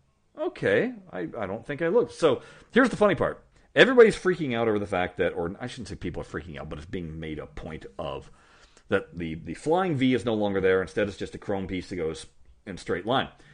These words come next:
What nobody's pointing out is they also removed the dart, the arrow darts that are on the fifty-seven Chevy from the hood, because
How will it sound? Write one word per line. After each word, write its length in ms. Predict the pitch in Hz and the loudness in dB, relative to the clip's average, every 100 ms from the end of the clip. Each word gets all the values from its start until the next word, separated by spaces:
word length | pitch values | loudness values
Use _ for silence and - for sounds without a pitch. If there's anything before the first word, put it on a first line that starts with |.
| - - | -18 0
What 180 | 156 | 2
nobody's 380 | 175 247 285 196 | 4 4 4 0
pointing 400 | - 180 147 156 | 0 0 0 2
out 200 | 196 196 | 0 0
is 240 | 131 135 131 - | 0 0 -2 -2
they 100 | 165 | 2
also 320 | 233 392 240 | 2 2 4
removed 420 | 202 165 175 160 | 4 4 2 2
the 60 | 131 | 0
dart, 480 | 110 98 185 202 - | -4 4 4 4 -4
the 180 | 117 120 | -2 2
arrow 180 | 170 180 | 4 2
darts 420 | 110 98 98 - - _ _ _ _ _ - | 4 2 0 -10 -18 _ _ _ _ _ 0
that 100 | 127 | 4
are 120 | 131 | 4
on 100 | 123 | 2
the 40 | |
fifty-seven 460 | 110 117 117 135 113 | -2 -6 -2 -2 0
Chevy 220 | 127 110 | 0 -2
from 140 | 110 104 | -2 2
the 80 | |
hood, 240 | 147 156 - - _ - - | 6 6 4 -10 _ -20 -8
because 320 | 208 147 147 | -4 -2 -4